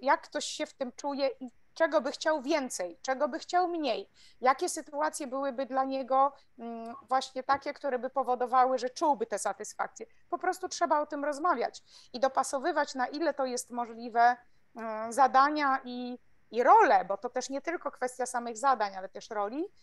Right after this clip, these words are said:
właśnie do tego, co jest istotne. Jeżeli ktoś dąży do uznania i pozycji społecznej,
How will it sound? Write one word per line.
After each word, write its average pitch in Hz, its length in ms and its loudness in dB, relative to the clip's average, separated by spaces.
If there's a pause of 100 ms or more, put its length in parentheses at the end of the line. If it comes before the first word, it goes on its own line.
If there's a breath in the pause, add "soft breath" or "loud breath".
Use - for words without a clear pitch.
(260)
właśnie 330 380 0
do 262 120 -2
tego, 262 240 -4
co 254 120 -6
jest 240 160 -6
istotne. 233 460 -10
Jeżeli 349 280 -2
ktoś 294 240 -6
dąży 311 300 -2
do 302 120 2
uznania 294 420 -2
i 277 60 -6
pozycji 269 420 -8
społecznej, 262 600 -4